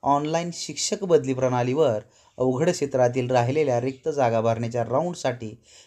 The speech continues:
रिक्त पदांचा तपशील अद्ययावत करावा. तसेच एप्रिल दोन हजार तेवीस अखेरपर्यंत सेवानिवृत्त होणाऱ्या शिक्षकांची नावे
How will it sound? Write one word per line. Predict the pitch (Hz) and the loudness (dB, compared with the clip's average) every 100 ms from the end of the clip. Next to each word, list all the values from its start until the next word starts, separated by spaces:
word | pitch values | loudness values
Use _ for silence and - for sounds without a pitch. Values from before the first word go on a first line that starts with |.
| - | -8
रिक्त | 131 165 - 190 | -4 -4 -4 0
पदांचा | 156 127 123 131 - | 2 2 0 -2 -2
तपशील | 123 - 139 110 - _ - | -6 -4 -4 -4 -8 _ -6
अद्ययावत | 117 127 131 117 120 120 | -2 2 6 6 4 2
करावा. | 156 143 117 110 - | 2 4 2 0 -6
तसेच | 120 151 147 - | -4 -4 -4 -4
एप्रिल | - 127 165 180 | -4 -4 -6 -4
दोन | 147 127 | -2 0
हजार | 127 123 | 2 0
तेवीस | 117 123 139 175 - - | 0 -2 -2 -6 -14 -12
अखेरपर्यंत | 139 139 185 175 135 117 113 110 117 _ - _ | -10 -8 -10 -4 0 0 0 -4 -8 _ -20 _
सेवानिवृत्त | - 147 135 143 156 131 127 | 0 4 6 4 2 -4 -4
होणाऱ्या | 131 120 117 120 | -2 -2 0 -2
शिक्षकांची | 120 - 127 143 147 156 | -6 -8 -6 -6 -8 -6
नावे | 151 113 107 131 | -2 0 0 -2